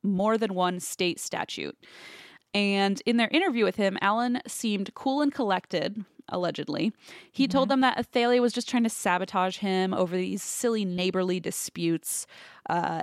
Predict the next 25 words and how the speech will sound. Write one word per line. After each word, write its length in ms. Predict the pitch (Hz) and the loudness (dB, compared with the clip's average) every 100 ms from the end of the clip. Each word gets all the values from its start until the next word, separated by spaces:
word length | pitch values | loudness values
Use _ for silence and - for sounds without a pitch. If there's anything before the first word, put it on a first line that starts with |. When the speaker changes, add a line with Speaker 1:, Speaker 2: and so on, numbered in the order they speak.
| - | -2
Speaker 1:
and 160 | 208 | 2
they 100 | 233 | 2
assured 380 | 240 - 233 240 | 0 0 2 2
him 300 | 240 240 233 | 2 0 0
they 160 | 196 202 | 0 2
were 120 | 196 | 2
just 320 | 185 202 196 - | 0 0 -2 -2
investigating 800 | 196 190 - 190 175 175 180 - | 0 0 -2 -4 -4 -2 -4 -6
according 380 | - 190 180 185 | -4 -2 -2 -4
to 100 | - | -12
code. 540 | - 269 262 247 254 | -2 0 4 4 2
And, 320 | - 170 165 - | 0 -2 -4 -4
"Don't 220 | 214 190 | 0 0
worry, 460 | 165 226 208 208 202 | 2 2 4 4 2
we're 140 | 175 | 0
gonna 180 | 180 190 | 0 -2
interview 480 | - 190 185 170 175 | -2 -2 -2 0 -2
Athalia 520 | 185 - 180 180 165 | -2 -2 -2 0 -2
tomorrow 520 | - 190 208 240 233 | -4 -2 0 2 2
and 100 | 196 | 0
get 140 | 170 175 - | -2 -4 0
her 140 | 277 | 0
side 280 | - 254 233 | 2 0 0
of 120 | 220 | -2
things. 500 | - 208 202 202 - | -4 -4 -2 -4 -6